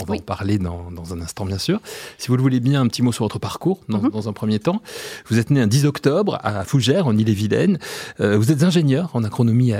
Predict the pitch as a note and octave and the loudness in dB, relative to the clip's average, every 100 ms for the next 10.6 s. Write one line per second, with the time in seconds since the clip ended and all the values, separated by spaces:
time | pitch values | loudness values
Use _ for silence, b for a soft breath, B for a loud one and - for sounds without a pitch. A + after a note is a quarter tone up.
0 | G#2+ A2 A2 G#2+ B2+ F#3 F3 D3+ D#3+ G#3+ | 2 2 2 2 0 0 0 0 2 2
1 | F3 C#3 A#2 A#2 - F#3+ B2 G#2+ G#2+ G#2 | 0 0 0 -2 -2 -2 -2 -2 -2 -2
2 | A2 G#2 A2+ - G2 G2+ A#2+ E3 C#3 - | -2 -4 -4 -4 -6 -2 0 0 -2 -4
3 | G2 G#2+ A#2+ - G#2+ A#2 F#3+ D3 G#2+ B2 | -2 2 2 2 2 2 0 -2 -2 -2
4 | C3 G2+ G2 F#2 F2+ F2+ G2 G#2 A2+ G2 | -2 -2 -2 -4 -6 -6 -6 -4 -4 -6
5 | G2 F#2+ F#2+ A2+ B3+ b b b b b | -6 -2 -2 -4 -12 b b b b b
6 | G3+ B3+ D4+ B3+ A3+ C4 - - A3 G#3+ | 0 2 2 2 2 2 -2 -4 -2 0
7 | G3 - G#3+ G3 F3+ F#3 - G#3+ F3 E3 | -2 -2 -2 0 -2 -4 -4 -4 -2 -2
8 | D#3+ D3+ B B B B F3 F#3+ A3+ A3 | -2 -6 B B B B 0 4 4 4
9 | G#3 G#3 F#3+ G3 F#3+ F#3 A3 G#3 F3 F#3 | 4 2 4 2 2 2 2 2 0 2
10 | A3+ G#3 G3 F3+ A#3+ C#4+ | 2 2 2 2 2 2